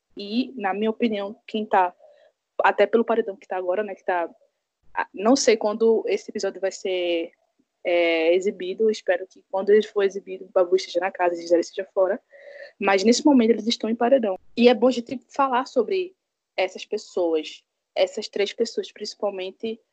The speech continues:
essas duas pessoas que, que ficaram, que foi Ive e Gisele, e do tanto que o que elas estão fazendo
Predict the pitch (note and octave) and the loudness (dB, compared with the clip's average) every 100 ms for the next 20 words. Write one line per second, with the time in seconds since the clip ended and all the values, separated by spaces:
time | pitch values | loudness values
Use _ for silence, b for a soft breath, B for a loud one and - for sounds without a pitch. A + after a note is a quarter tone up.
0 | _ - F#3+ G#3+ G3 G3+ A3+ - A3 G#3 | _ 0 0 0 -2 2 0 4 2 2
1 | G3+ G3 - _ - - F3+ - F3 F3+ | -4 -6 -10 _ -18 -12 -12 -4 -4 -4
2 | - - F#3 F3 F3 F#3 F#3 G#3 F#3+ F#3+ | -10 -8 -4 -4 -4 -8 -8 -10 -12 -8
3 | G3 F#3+ F3 F3 A#3+ - _ - - B3 | -6 0 2 4 0 -2 _ -8 -2 0
4 | A3+ A3+ B3+ A#3 A3+ A3 G#3+ _ _ _ | 0 0 0 2 2 2 0 _ _ _
5 | _ - - A#3+ A#3 C#4+ B3 - A3 - | _ -4 2 6 8 6 4 -4 -8 -4
6 | G#3 F#3+ F3 F#3+ B3 | -4 -4 -10 -10 -10